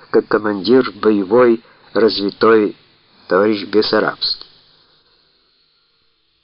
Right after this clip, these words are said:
Большой нашей заботой было обеспечение Красной гвардии оружием, поскольку Гомель был ближайшей к фронту базой снабжения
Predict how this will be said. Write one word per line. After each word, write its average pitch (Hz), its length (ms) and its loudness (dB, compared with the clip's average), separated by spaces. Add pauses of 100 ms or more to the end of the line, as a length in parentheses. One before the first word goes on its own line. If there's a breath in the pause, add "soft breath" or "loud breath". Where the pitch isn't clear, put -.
(2500)
Большой 123 460 4
нашей 170 400 2
заботой 147 640 2
было 156 300 4
обеспечение 147 640 0
Красной 139 440 0
гвардии 127 640 0
оружием, 104 680 0
поскольку 110 500 0
Гомель 117 460 0
был 107 320 0
ближайшей 117 720 0
к - 100 -10
фронту 92 440 -4
базой 92 440 -4
снабжения 87 720 -6